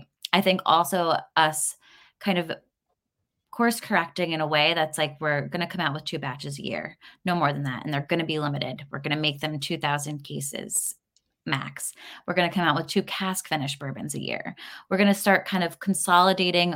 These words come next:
our core portfolio and our release schedule so people know what to expect and when to expect it, instead of just, like, throwing everything out into the market just because the market wants it. And I think that's gonna, I think next year is gonna be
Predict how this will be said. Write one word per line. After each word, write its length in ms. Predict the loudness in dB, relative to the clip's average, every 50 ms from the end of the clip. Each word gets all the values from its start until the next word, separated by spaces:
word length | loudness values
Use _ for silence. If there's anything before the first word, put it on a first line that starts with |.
| 0 2
our 600 | 4 4 4 4 4 2 0 0 -2 -6 -10 -14 _ _
core 420 | -12 -6 0 2 2 2 2 0 -2
portfolio 840 | -6 -10 -10 -6 -2 0 0 2 2 0 0 0 0 0 -2 -4 -8 -12 -18 -20 -20 -6 -2
and 240 | -2 0 0 -2 0 0
our 140 | 0 0
release 340 | 0 0 -2 -2 -2 -2 -4
schedule 480 | -6 -6 -6 -6 -6 -6 -8 -8 -8 -8
so 420 | -4 -4 -4 -4 -4 -8 -12 -10 -6
people 260 | -6 -4 -4 -2 -2 -2
know 200 | 0 2 2 2
what 140 | 0 -2
to 100 | -6 -6
expect 540 | -6 -6 -6 -4 -2 0 0 0 0 -2 -4
and 180 | -4 -2 2 2
when 160 | 4 4 2
to 140 | 2 -2 -6
expect 480 | -6 -6 -8 -6 -6 -6 -6 0 2
it, 180 | 2 2 2 2
instead 280 | -2 -4 -2 -2 0 0
of 100 | -2 -2
just, 180 | -4 -8 -8 -6
like, 220 | -8 -8 -6 -2
throwing 240 | 0 2 2 2 0
everything 340 | -2 -4 -6 -6 -6 -6 -4
out 200 | -4 -6 -6 -10 -14 -18 -18 -18 -14 -10
into 160 | -8 -6 -4 -4
the 80 | -4
market 380 | -2 -2 -2 -2 -4 -4 -6 -8
just 140 | -10 -12 -12
because 220 | -12 -12 -10 -8
the 60 | -6
market 300 | -6 -6 -6 -6 -8 -10
wants 320 | -6 -6 -4 -4 -2 0 0
it. 120 | 0 0 -2 -8 -18 -20 -10 -2 4
And 80 | 6 6
I 100 | 6 6
think 240 | 4 2 2 2 2
that's 220 | 2 0 0 -2
gonna, 280 | 0 0 2 2 0 -2 _ _ _ _ _ _ _ _ _ _ _ _ -2 2
I 60 | 4
think 180 | 4 4 4
next 320 | 6 4 4 4 2 0 0
year 160 | 0 2 2
is 100 | 2 2
gonna 160 | 2 2 2
be 220 | 2 2 0 -2